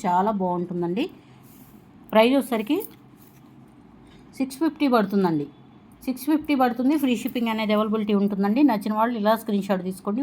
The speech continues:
WhatsApp నెంబర్కి డీఎం చేయండి. buy one get one ఆఫర్ అయితే నడుస్తుందండి. స్టాక్ ఉన్నంత మందికేనండి. చా-, త్వరగా బుక్ చేసుకోండి కావాల్సిన వారు. నచ్చిన వారు ఇలా స్క్రీన్ షాట్ తీసుకోండి. WhatsApp నెంబర్కి డీఎం చేయండి.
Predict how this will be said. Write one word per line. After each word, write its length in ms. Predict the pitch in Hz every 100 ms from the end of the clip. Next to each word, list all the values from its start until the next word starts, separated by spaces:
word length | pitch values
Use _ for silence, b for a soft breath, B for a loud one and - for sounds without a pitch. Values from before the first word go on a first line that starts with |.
| 254
WhatsApp 300 | 175 - 180
నెంబర్కి 300 | 170 170 185 262
డీఎం 220 | 165 156 151
చేయండి. 240 | 147 147 147 B B -
buy 100 | 208 240
one 100 | 254
get 140 | 233 214
one 100 | 208 185
ఆఫర్ 200 | 190 208
అయితే 140 | 196 226 202
నడుస్తుందండి. 600 | 180 - 185 180 185 311 - B B -
స్టాక్ 300 | 214 208 214 233
ఉన్నంత 280 | 208 220 214
మందికేనండి. 560 | 208 196 208 190 185 262 302
చా-, 140 | 214 185
త్వరగా 280 | 185 175 196 214
బుక్ 160 | 175 -
చేసుకోండి 400 | 175 - 175 190 202
కావాల్సిన 380 | 170 170 165 170 165
వారు. 180 | 170 - -
నచ్చిన 220 | 190 185
వారు 180 | 185 208 254
ఇలా 120 | 185 180
స్క్రీన్ 240 | 180 175
షాట్ 180 | 175 160 156
తీసుకోండి. 380 | - 175 196 370 B B -
WhatsApp 340 | 196 202 233 214
నెంబర్కి 300 | 190 185 277 220
డీఎం 220 | 165 151
చేయండి. 280 | 151 139 135